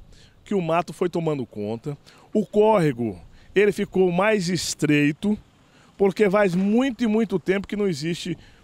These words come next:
uma limpeza aqui nessa região. Dona Francisca,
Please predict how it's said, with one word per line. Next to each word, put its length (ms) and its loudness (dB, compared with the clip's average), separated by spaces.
uma 180 -2
limpeza 480 -2
aqui 140 -6
nessa 260 -4
região. 500 -4
Dona 220 -6
Francisca, 580 -6